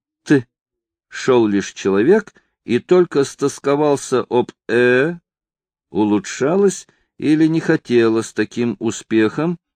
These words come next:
стать, как бы сами этого хотели, ничего не оставалось молодому крышичке.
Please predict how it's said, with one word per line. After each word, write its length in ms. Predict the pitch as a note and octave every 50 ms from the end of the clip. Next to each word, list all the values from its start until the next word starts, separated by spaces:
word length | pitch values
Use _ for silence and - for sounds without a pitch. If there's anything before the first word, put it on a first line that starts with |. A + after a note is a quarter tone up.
| _ _ _ _ _ _ _ _ _
стать, 760 | - - - - - - B2 A#2+ C3 D3 D3+ - - - - - - _ _ _ -
как 280 | - A#2+ B2+ A#2+ G#2+ G2
бы 300 | A2 A#2 A#2 A2 F2 F2+
сами 400 | - - - A2 A#2 C3 C#3 C#3+
этого 440 | C#3 - - G#2+ A2 - A2+ G#2+ A2
хотели, 640 | - - F#2+ - - - A#2+ C#3+ E3 F#3+ G3+ F#3+ - _ _ _ _ _ _ _ _ _ -
ничего 400 | F2+ A2 G2+ - - A2 A2+ A2
не 120 | G#2+ G#2
оставалось 640 | G2+ F#2+ - - G#2 G#2+ A#2 C#3+ F#3+ G#3+ G#3 - -
молодому 560 | - B2+ A#2+ A#2 A2 G2+ C3 D#3 F3 F3 F3
крышичке. 1120 | - - - D3+ D3+ - - - - E2+ D#2+ D#2 D2+ - - - - - D2+ D#2+ D#2 D2+